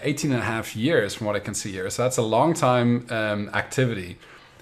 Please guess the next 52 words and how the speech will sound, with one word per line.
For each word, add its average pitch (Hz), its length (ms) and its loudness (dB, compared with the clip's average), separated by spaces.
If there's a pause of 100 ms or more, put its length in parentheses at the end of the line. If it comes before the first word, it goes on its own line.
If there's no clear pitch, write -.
(100)
as 123 160 2
well 151 260 8
as 110 380 4
being 117 600 0
a, 104 480 -2
um, 95 480 -8 (160)
um, 87 380 -12
an 104 180 -10
educator 117 540 0
at 95 120 -2
George 113 300 -4
Brown 110 280 -2
College. 104 540 0
I 101 260 -4 (100)
know 113 380 -6
you're 110 160 -4
now 104 140 -2
on 104 80 -4
the 104 80 -4
advisory 104 480 -2
board 90 340 -8
there. 87 260 -8 (480)
And 113 120 -6
before 156 260 6
that, 131 160 8
you 123 100 2
were 120 120 2
with, 110 440 -4
with, 107 280 -6
uh, 101 100 -2
Merits 107 400 -2
Canada 110 580 -4
and 101 220 -4
the 98 80 -8
Pinnacle 113 320 -4
Group, 95 420 -10 (240)
um, 92 440 -10 (580)
and 117 360 0
one 131 160 2
of 131 40 2
the 127 80 2
prolific 123 400 0
M 120 80 0
P 117 140 -2
I 113 100 0
planners 117 400 0
of 110 140 -6
the 107 80 -6
year 95 420 -4
in 110 80 -10
the 107 80 -4
past. 104 480 -6